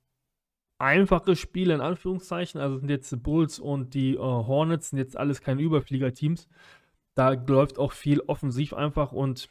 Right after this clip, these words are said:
ja, wenn das einfach rollt bei ihm, gehe ich mal von aus, dass da auch die Möglichkeiten da ist, ist auch per se gut in Form, also wirklich wieder einen Sprung auch von der letzten in diese Saison gemacht. Ähm,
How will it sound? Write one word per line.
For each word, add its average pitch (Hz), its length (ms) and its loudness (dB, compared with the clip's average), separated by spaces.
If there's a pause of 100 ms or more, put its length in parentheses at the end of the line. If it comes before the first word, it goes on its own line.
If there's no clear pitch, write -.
(120)
ja, 135 240 2
wenn 131 80 0
das 127 120 -6
einfach 135 280 -4
rollt 131 420 4
bei 135 100 0
ihm, 143 320 0
gehe 139 140 2
ich 131 80 -2
mal 139 140 -4
von 123 120 -8
aus, 135 280 -2 (880)
dass 131 180 -2
da 135 80 -4
auch 117 80 0
die 131 80 -2
Möglichkeiten 139 500 -2
da 135 160 2
ist, 135 120 0
ist - 160 -8
auch 135 260 0 (540)
per 139 260 2
se 156 380 4 (200)
gut 165 200 2
in 151 160 -2
Form, 170 400 0
also 131 200 0
wirklich 139 460 -4
wieder 151 280 0
einen 139 200 -2
Sprung 170 420 -4
auch 139 200 -4
von 147 160 -6
der 139 80 0
letzten 151 340 -6
in 139 100 -6
diese 165 220 -4
Saison 151 300 -4
gemacht. 151 440 -6
Ähm, 135 500 -2